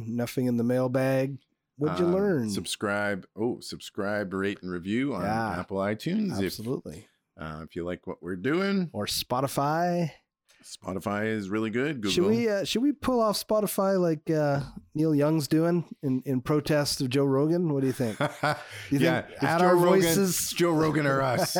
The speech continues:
Speaker 1: <laughs>
Speaker 2: Joe Rogan or us?
Speaker 1: I don't think they're even gonna
Speaker 2: No.
Speaker 1: listen to Neil,
Speaker 2: No.
Speaker 1: unfortunately. <laughs> Sorry, Neil. <laughs>
Speaker 2: Uh, oh, and today's coffee. Today's coffee, we have another pour over.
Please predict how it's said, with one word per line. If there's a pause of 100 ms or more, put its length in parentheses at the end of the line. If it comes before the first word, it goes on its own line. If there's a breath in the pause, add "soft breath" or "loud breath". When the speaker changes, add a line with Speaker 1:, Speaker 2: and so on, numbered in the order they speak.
(120)
Speaker 1:
<laughs>
Speaker 2:
Joe
Rogan
or
us? (2250 loud breath)
Speaker 1:
I
don't
think
they're
even
gonna
Speaker 2:
No.
Speaker 1:
listen
to
Neil,
Speaker 2:
No.
Speaker 1:
unfortunately. (420)
<laughs>
Sorry,
Neil.
<laughs> (460 loud breath)
Speaker 2:
Uh, (100)
oh,
and
today's
coffee. (600 soft breath)
Today's
coffee,
we
have
another
pour
over.